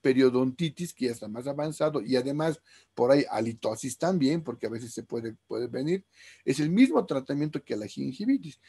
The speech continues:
Cepillado, uso de hilo dental, enjuague bucal con clorexidina, previo la limpieza mecánica que tiene que venir, ¿no?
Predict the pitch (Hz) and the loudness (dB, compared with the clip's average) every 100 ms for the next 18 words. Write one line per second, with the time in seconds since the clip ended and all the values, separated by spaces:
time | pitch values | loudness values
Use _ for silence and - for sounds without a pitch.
0 | - - 110 - 120 120 123 127 123 123 | -20 -2 -2 0 -4 0 0 0 -2 -4
1 | 113 110 127 117 113 117 117 131 127 127 | -4 -6 -4 -4 -4 -4 -6 -2 0 0
2 | 110 110 117 117 113 120 120 120 131 127 | -2 -6 -6 -6 -6 -6 -6 -8 -6 -4
3 | 131 139 143 147 170 - - _ _ _ | -4 -2 -2 0 -2 -6 -20 _ _ _
4 | - 202 226 214 208 226 262 - 127 135 | 4 10 10 10 8 6 6 0 0 0
5 | 131 147 135 131 117 - 127 139 131 151 | 0 -2 0 -2 -2 -4 -2 -2 -2 -4
6 | 135 - 110 110 139 185 196 120 135 190 | -4 -10 -12 -8 -4 0 0 -2 -6 -8